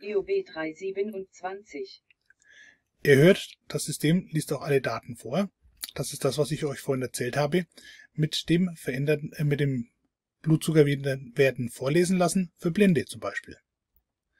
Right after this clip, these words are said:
Speaker 2: Hier sieht man, dass der A-, der Open Loop oder Open A A P S das letzte Mal vor einer Minute was gemacht hat.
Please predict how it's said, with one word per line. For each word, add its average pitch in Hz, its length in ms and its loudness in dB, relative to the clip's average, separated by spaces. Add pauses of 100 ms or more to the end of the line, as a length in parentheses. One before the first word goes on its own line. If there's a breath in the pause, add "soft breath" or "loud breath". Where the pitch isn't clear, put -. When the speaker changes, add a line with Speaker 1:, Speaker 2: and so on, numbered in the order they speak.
(380 soft breath)
Speaker 2:
Hier 185 160 0
sieht 180 160 0
man, 180 120 2
dass 165 120 -2
der 143 160 -6
A-, 151 160 -6 (280)
der 139 200 2
Open 151 300 0
Loop 180 260 0 (140)
oder 139 280 0
Open 160 220 -2
A - 280 -6
A 139 40 -4
P 151 140 -6
S 165 160 -2
das 151 100 -6
letzte 156 200 -4
Mal 147 60 2
vor 147 140 -6
einer 139 160 -2
Minute 139 320 -2
was 120 140 -14
gemacht 120 340 -10
hat. 240 240 -2